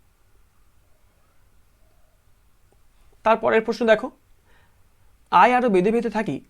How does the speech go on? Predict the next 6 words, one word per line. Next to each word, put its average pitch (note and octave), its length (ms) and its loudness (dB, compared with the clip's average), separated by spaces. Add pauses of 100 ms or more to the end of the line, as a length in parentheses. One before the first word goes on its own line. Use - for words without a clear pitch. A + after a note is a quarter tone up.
(460)
কবিতাটি G3+ 480 0 (760)
কবির G3 300 0 (120)
কোন A3+ 240 0
কাব্যগ্রন্থের G3+ 600 0
অন্তর্গত? G3 380 0 (2000)
জলই D3+ 340 0